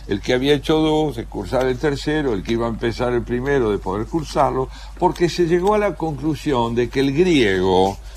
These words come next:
no servía para nada. Y más allá, y más allá de la posibilidad de refutar esa hipótesis, mostrando el papel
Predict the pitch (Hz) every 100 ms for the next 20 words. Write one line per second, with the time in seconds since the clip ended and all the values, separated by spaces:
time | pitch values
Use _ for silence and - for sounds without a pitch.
0 | - - 143 185 170 - 151 139 135 151
1 | 156 151 143 127 - 110 107 104 107 92
2 | 69 69 69 - - - - - 208 240
3 | 240 - 202 170 156 127 90 71 - -
4 | 131 185 220 208 165 147 123 107 92 85
5 | - - 98 104 110 117 117 104 110 123
6 | 147 123 98 95 92 92 135 135 113 98
7 | 92 107 123 120 117 98 92 - - -
8 | - 107 104 123 139 120 104 85 117 -
9 | 127 123 107